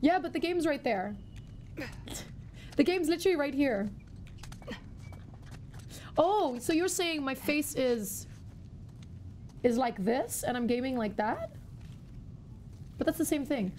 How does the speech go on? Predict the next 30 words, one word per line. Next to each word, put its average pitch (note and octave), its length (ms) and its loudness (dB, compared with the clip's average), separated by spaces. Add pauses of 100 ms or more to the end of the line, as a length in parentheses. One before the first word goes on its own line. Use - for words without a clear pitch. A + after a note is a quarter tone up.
(160)
So - 160 6
I've C4+ 160 2
basically D#4 400 2
turned, C#4 500 2
I've - 160 -2
turned C#4 320 2
my, A3 540 4 (320)
so - 160 2
I B3 140 2
am B3 280 0
looking B3 260 2
at A3 120 0
the - 80 -8
chat. - 340 0 (560)
No, B3+ 320 6
the - 80 2
chat B3 240 0
is C4 140 0
here, G3+ 400 2 (680)
but A#3 120 4
I'm A3 120 0
looking, A#3+ 240 0
but A3+ 80 0
the A#3+ 60 0
camera's A#3 380 2
there G3 320 2 (340)
and G#3 460 2 (640)
the D4 80 8
screen's C#4 440 2
here. B3 400 6